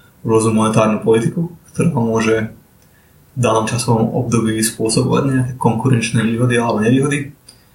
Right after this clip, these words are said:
Ale pokiaľ by sme akoby odstránili tento argument, že by neboli žiadne centrálne banky ani žiadnom, žiadny štátom garantovaný monopol,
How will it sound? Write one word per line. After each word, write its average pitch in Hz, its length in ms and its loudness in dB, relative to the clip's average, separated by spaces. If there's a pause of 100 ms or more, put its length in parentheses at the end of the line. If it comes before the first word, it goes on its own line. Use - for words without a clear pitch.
(140)
Ale 113 200 0 (120)
pokiaľ 123 240 0
by 117 80 -2
sme 117 160 2
akoby 117 260 0 (220)
odstránili 120 560 -2
tento 113 320 0
argument, 110 640 -2
že 120 80 2
by 113 80 -2
neboli 113 320 2
žiadne 117 320 0
centrálne 117 440 0
banky 110 440 0
ani 101 440 -2 (760)
žiadnom, 113 720 0
žiadny 110 480 -2
štátom 110 400 0
garantovaný 110 500 0
monopol, 131 540 0